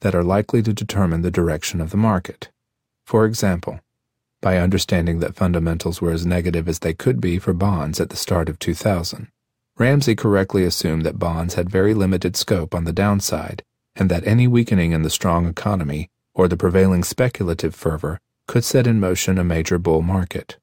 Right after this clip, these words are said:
As another example, Ramsey expected the end of Q E two to lead to a reversal from dollar weakness to dollar strength. Once he has established a firm fundamental opinion,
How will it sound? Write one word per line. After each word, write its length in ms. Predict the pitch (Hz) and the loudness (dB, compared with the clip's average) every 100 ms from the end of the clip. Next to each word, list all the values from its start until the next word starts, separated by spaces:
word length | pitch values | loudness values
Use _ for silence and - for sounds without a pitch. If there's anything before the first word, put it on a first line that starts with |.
| _ _ _ _ _ _ | _ _ _ _ _ _
As 160 | 107 | 0
another 360 | 92 90 113 98 | 2 2 2 0
example, 560 | 80 - 76 85 92 - _ _ _ _ | -2 -4 -6 -4 -8 -8 _ _ _ _
Ramsey 360 | 101 101 95 90 | 2 4 4 2
expected 560 | 80 - 90 82 92 | 0 0 0 0 -4
the 160 | 87 - | -2 0
end 160 | 85 82 | 2 0
of 140 | - | -4
Q 200 | - 87 | -2 2
E 120 | 82 | 2
two 320 | 82 - 98 87 | 0 2 2 2
to 140 | - | -2
lead 240 | 82 80 | -2 -2
to 140 | 82 82 | 0 0
a 40 | |
reversal 540 | 80 82 92 92 - 87 | 2 2 2 2 -2 -4
from 240 | - 82 | -2 0
dollar 280 | 90 110 90 | 2 2 2
weakness 460 | 76 73 80 82 | -2 -2 -2 -2
to 140 | - 80 | -2 -2
dollar 280 | 71 67 82 | 0 -2 -4
strength. 580 | - 110 80 - - _ _ _ _ _ _ _ _ _ _ _ | -2 0 -2 -6 -20 _ _ _ _ _ _ _ _ _ _ _
Once 260 | - 127 139 | 2 4 4
he 120 | 135 | 4
has 140 | 120 104 | 4 2
established 600 | - 95 87 90 - 85 | 0 0 0 -2 -2 -6
a 40 | |
firm 300 | - 101 101 | -2 0 0
fundamental 580 | - 92 87 85 82 76 | 2 2 2 0 0 -2
opinion, 500 | 73 92 80 64 | -2 -2 -2 -6